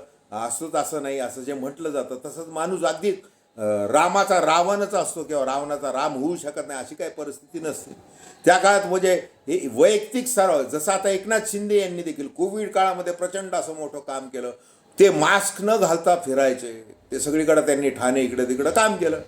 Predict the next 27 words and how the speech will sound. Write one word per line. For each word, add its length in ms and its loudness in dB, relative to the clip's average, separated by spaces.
आणि 220 6
जसे 420 6
त्यांना 680 0
मुख्यमंत्री 520 -2
पद 240 -2
देण्यात 360 -2
आलं, 340 -2
त्याच्यानंतर 560 -8
त्यांनी 380 -8
जे 140 -6
काय 300 -4
उ-, 300 -12
देवेंद्र 340 8
फडणवीस 680 4
यांच्यासाठी 1200 0
त्यांना, 280 -4
त्यांचं 260 2
समाधान 460 4
करण्यासाठी 600 -2
जे 100 -6
काय 160 -2
सध्या 280 -2
चालवलेलं 580 2
आहे 140 -8
की 80 8
तुम्ही 340 6
तुमचे 560 4